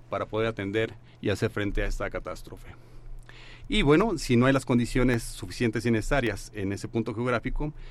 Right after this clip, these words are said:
tendrán que realizar los traslados como ya lo han venido haciendo, algunos inclusive en helicóptero, ¿verdad? Sobre todo de, de niños, de pequeños, recién nacidos,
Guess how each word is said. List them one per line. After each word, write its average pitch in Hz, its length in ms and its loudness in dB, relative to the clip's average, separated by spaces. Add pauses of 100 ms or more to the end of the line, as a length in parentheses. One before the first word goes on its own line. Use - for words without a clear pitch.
(140)
tendrán 110 260 0
que 117 80 -4
realizar 104 240 -2
los 101 200 -6
traslados 104 380 -4
como 98 200 -8
ya 98 80 -4
lo 101 80 -4
han 98 80 -4
venido 95 220 -4
haciendo, 90 440 -8 (120)
algunos 101 340 -8
inclusive 98 300 -10
en 92 80 -4
helicóptero, 80 520 -10 (300)
¿verdad? 127 240 -10
Sobre 110 240 -4
todo 113 240 -2
de, 87 140 -6 (640)
de 92 100 -6
niños, 101 320 -2
de 92 80 -14
pequeños, 87 640 -14 (100)
recién 101 200 -12
nacidos, 95 580 -10